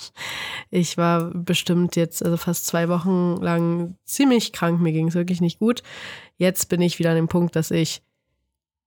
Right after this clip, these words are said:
reden kann und existieren kann und Dinge tun kann. Ähm, falls ich zwischendurch irgendwie was weg hatte oder so, liegt's daran, dass ich eine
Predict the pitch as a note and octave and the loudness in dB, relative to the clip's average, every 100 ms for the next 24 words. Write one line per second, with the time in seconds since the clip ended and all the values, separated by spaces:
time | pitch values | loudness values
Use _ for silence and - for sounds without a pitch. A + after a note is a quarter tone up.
0 | _ F#3 A#3+ D4 G3 A3 B3 C4 A#3+ - | _ 4 6 6 6 4 6 2 0 2
1 | E3+ E3 E3+ E3+ F3 - G3 A#3 A3+ G3+ | 4 4 2 0 0 2 2 4 4 4
2 | G#3 G#3 E3 D#3+ - F3+ B3 - A#3 A#3 | 4 4 2 0 0 2 2 2 0 2
3 | G3+ A3 A#3+ - - - - - _ F3+ | 2 2 2 -2 -14 -20 -20 -20 _ 2
4 | F3+ F3+ F3 F3 F3+ - _ _ _ _ | 4 6 6 4 0 -8 _ _ _ _
5 | _ _ _ _ F3 F#3 F3 F3+ - F3 | _ _ _ _ -2 2 2 2 0 0
6 | F3+ E3 E3 D#3 E3+ E3+ E3+ E3 D#3+ D#3+ | 2 2 2 2 0 0 0 0 2 2
7 | D#3+ - F3 - E3+ E3 D#3 D#3 D#3 D#3 | 0 0 -4 -2 -2 0 0 0 -2 -6
8 | - E3+ E3 E3 E3 F#3+ - - _ _ | -6 -2 0 0 0 -2 -4 -16 _ _
9 | _ _ _ A3+ E4 | _ _ _ 4 4